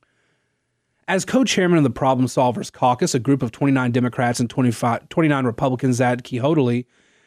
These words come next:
uh, aspires to the goal of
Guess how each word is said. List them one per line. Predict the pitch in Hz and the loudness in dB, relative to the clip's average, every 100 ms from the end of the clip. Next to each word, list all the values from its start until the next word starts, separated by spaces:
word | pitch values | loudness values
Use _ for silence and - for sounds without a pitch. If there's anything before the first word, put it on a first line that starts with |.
| _ _ _ _ _ | _ _ _ _ _
uh, | 135 - | -8 -2
aspires | 139 - - 143 147 139 | -4 -2 -2 0 0 0
to | 143 | -2
the | 127 | -2
goal | 117 139 139 135 131 | -2 0 2 2 0
of | - 143 131 123 117 127 | 0 0 2 0 -2 -6